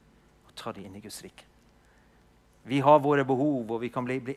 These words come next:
enige om å be om det, og det skal vi gjøre. Men la oss bruke disse løftene også for å innta nytt land. Er du med på det?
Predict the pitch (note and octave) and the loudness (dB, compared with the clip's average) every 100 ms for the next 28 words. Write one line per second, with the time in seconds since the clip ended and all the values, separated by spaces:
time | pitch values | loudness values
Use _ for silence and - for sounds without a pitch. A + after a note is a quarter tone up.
0 | C3 B2+ A#2+ A2 A#2+ A2 G#2 G#2 G#2 G#2+ | -4 -4 -4 -2 -2 -2 -4 -6 -6 -8
1 | G#2+ A2+ A2 G#2+ G#2+ G#2 G2 - - _ | -8 -10 -8 -8 -6 -8 -10 -16 -20 _
2 | A2 A#2 A2+ G#2+ - _ _ - A2+ A2 | -6 -4 -4 -6 -14 _ _ -6 -4 -4
3 | - C3 C3 D3 - G#2+ A2 - G#2 A#2 | -6 -6 -8 -10 -14 -12 -10 -8 -6 -6
4 | - G#2+ A#2 - - A2 - G#2+ A2 - | -6 -14 -14 -14 -12 -12 -10 -10 -10 -6
5 | B2+ B2+ - A#2+ A2 - - - _ A2+ | -6 -6 -8 -6 -6 -8 -20 -20 _ -8
6 | B2 - - - - - _ G#2 G#2 C3 | -8 -14 -18 -18 -18 -20 _ -16 2 4
7 | B2+ F2+ F2 - - _ _ - _ _ | 4 -4 -16 -20 -20 _ _ -20 _ _
8 | G#2+ A#2+ C3 C3 D3 | -8 -2 -2 0 0